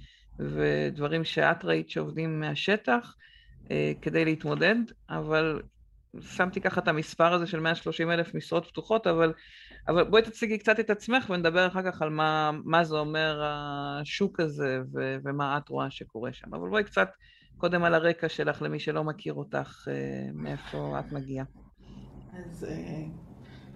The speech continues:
Speaker 2: ספרתי עכשיו, כשיצאתי לעצמאות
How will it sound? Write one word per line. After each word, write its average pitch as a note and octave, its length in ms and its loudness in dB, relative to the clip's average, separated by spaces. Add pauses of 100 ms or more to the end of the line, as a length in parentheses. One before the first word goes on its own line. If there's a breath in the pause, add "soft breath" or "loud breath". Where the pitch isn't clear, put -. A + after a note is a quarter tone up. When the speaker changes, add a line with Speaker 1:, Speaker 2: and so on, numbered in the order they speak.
(140)
Speaker 2:
ספרתי G#3+ 560 -2
עכשיו, F#3+ 480 -2 (200)
כשיצאתי G3 640 -2
לעצמאות G3+ 440 2